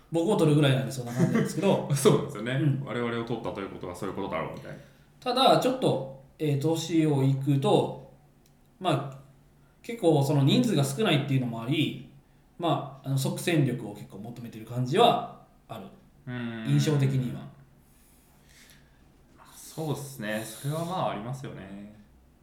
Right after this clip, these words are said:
Speaker 2: 結局、若ければ許されるみたいなところは、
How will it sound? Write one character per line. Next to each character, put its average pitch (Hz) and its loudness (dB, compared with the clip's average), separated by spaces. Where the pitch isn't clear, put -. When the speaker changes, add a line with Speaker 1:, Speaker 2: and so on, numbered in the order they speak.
Speaker 2:
結 110 -14
局、 151 -4
若 123 -2
け 131 2
れ 113 4
ば - 0
許 117 -2
さ 117 -4
れ 107 0
る 92 -2
み 95 -6
た - -4
い - -6
な 90 -8
と 104 -12
こ 87 -10
ろ 82 -8
は、 - -14